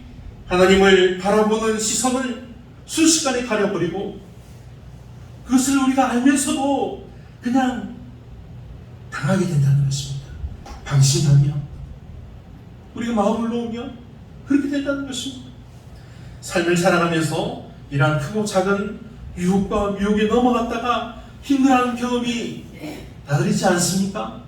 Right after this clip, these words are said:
저도 많이 있습니다. 이럴 때 근데 우리는 어떻게 해야 합니까?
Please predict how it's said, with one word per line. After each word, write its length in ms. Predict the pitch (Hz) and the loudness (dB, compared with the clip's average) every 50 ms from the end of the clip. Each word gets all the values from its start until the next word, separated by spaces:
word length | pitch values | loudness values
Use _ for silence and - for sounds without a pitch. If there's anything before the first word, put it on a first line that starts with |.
| - - - - - - | -18 -18 -18 -16 -6 0
저도 220 | 247 254 247 247 | 2 2 2 2
많이 280 | 226 240 240 254 262 240 | 2 2 2 2 2 0
있습니다. 460 | - - - - - - - - - - - - - - - - - - - - - - - - - - - | -2 -4 -6 -8 -8 -10 -10 -12 -12 -14 -16 -18 -18 -20 -20 -20 -18 -18 -20 -20 -20 -20 -20 -20 -10 -2 2
이럴 200 | 262 285 285 277 | 4 6 6 6
때 100 | 294 277 | 4 4
근데 240 | 277 269 254 269 262 | 4 2 2 2 0
우리는 260 | 254 254 262 254 226 | 0 0 2 2 2
어떻게 340 | 202 202 240 247 - 254 226 | 2 2 0 -2 -2 0 0
해야 120 | 214 214 | 0 0
합니까? 480 | 196 196 196 202 - - - - - | 0 0 -2 -2 -4 -6 -6 -6 -10